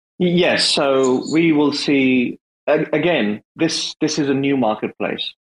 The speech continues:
This is a new way of interaction. This is a new way of doing things.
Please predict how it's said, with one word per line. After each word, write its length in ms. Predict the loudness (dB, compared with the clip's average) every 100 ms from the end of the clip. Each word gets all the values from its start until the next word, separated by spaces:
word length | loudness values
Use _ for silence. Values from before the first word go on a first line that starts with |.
| -6
This 200 | -6 -2
is 140 | -2
a 80 | 0
new 500 | 0 2 2 2 0 0
way 200 | 2 2
of 160 | 0
interaction. 840 | -2 -2 -2 -2 -2 -2 -2 -6 -10 _ _ _ -4
This 160 | 0
is 100 | 2
a 80 | 2
new 340 | 4 4 4
way 280 | 2 2 2
of 180 | 0 0
doing 340 | 0 0 0 -4
things. 340 | -8 -8 -10